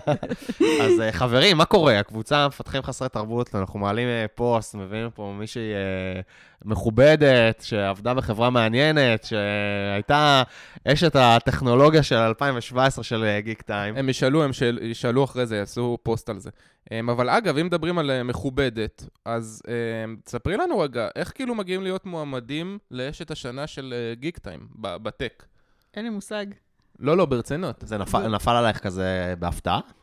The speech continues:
Speaker 3: הם שלחו לי הודעה בפייסבוק, אמרו לי שהם, אמ,
Speaker 2: מה זה בפייסבוק? זה לא שכאילו ריבלין התקשר אלייך ואמר לך, "הילה", וזה
Speaker 3: קיבלתי, קיבלתי, אה, קיבלתי חבילה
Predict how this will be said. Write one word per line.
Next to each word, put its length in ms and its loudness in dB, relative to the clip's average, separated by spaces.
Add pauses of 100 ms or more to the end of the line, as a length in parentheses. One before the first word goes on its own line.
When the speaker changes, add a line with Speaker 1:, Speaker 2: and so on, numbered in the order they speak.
(220)
Speaker 3:
הם 320 -10
שלחו 300 -12
לי 80 -4
הודעה 200 -4
בפייסבוק, 720 -10
אמרו 260 -6
לי 140 -4
שהם, 800 -8
אמ, 560 -10 (240)
Speaker 2:
מה 80 -6
זה 100 -2
בפייסבוק? 460 -2
זה 120 -6
לא 100 -2
שכאילו 400 -8
ריבלין 460 -6
התקשר 420 -6
אלייך 320 -4
ואמר 260 -4
לך, 400 -6
"הילה", 380 -6
וזה 100 -8
Speaker 3:
קיבלתי, 540 -6
קיבלתי, 540 -6
אה, 760 -10
קיבלתי 720 -10
חבילה 640 -4